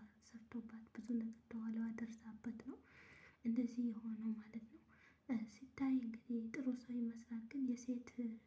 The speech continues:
እንትን አለው፣ ሱስ አለው ማለት ነው። የሴት ሱስ አለው ማለት ነው።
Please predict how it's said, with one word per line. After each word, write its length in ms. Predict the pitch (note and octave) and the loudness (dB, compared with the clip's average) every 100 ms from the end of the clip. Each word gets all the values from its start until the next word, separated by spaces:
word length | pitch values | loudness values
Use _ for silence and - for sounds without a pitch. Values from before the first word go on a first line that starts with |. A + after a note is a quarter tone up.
| F#4 | -4
እንትን 320 | C4 - A3+ | -2 0 0
አለው፣ 280 | A3 A3 A3+ | 0 -2 -8
ሱስ 240 | - C4 - | -12 -12 -6
አለው 260 | A#3 A3+ A3 | -4 -2 -2
ማለት 280 | - A3 A3 | -4 -2 0
ነው። 140 | A#3+ | 0
የሴት 280 | B3 - C4+ | -2 0 -2
ሱስ 220 | - A3+ - | -2 -10 -8
አለው 260 | A3 G#3 A3+ | -8 -4 2
ማለት 300 | A3+ A3 - | 4 2 0
ነው። 120 | A#3 | -4